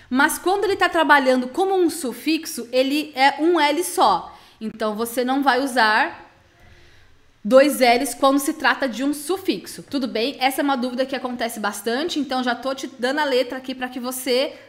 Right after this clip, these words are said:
quando for usar o full como um sufixo, não cometa esse erro de colocar dois L's, é um L só.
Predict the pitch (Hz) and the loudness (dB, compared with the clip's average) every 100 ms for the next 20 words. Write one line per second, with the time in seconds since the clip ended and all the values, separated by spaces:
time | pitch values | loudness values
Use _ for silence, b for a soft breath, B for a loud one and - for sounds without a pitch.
0 | _ - 240 240 240 240 220 226 202 208 | _ -4 -2 -2 -2 0 0 -2 -2 -2
1 | 220 247 226 - 208 214 233 349 330 302 | -6 -6 -8 -6 -8 -6 -6 -4 -4 -6
2 | - 339 285 262 339 370 311 240 254 269 | -6 -4 -2 -2 -4 -6 -6 -6 -6 -8
3 | - 269 269 262 262 269 269 262 233 240 | -4 -4 -4 -6 -6 -6 -2 -2 0 0
4 | 294 247 208 165 165 165 202 226 247 208 | 0 0 -2 -2 -6 -6 -4 -2 -2 -2
5 | 226 269 - 139 - | -4 -6 -6 -8 -10